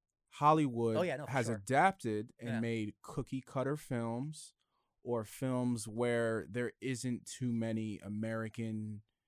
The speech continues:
Speaker 1: symbols, colloquialisms, representations. Like, we're never gonna have some of the most iconic movies that we've had, like The Godfather, because it's just too American.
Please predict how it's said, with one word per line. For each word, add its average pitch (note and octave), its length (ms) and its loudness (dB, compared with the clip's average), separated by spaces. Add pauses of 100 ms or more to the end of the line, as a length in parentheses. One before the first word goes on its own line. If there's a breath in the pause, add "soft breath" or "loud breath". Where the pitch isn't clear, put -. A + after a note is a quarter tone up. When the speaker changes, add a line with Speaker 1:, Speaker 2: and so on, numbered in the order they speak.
(140)
Speaker 1:
symbols, A#2 1040 -2 (200)
colloquialisms, A2 1080 -2 (140)
representations. G2+ 1300 -4 (680)
Like, A#2 320 -2 (880)
we're C3+ 140 2
never B2+ 260 4
gonna A2+ 200 0
have A2 320 0
some A2 220 -2
of G#2+ 60 0
the G#2+ 60 -2
most G#2 260 -4
iconic G2+ 500 -6
movies G#2+ 280 -4
that D#2+ 100 -4
we've F#2+ 160 -6
had, G#2 340 -4
like F#2 140 -8
The G2+ 80 -10
Godfather, F#2+ 580 -4
because F#2+ 300 -8
it's G2+ 100 -10
just - 220 -8
too - 120 -4
American. G2 480 -8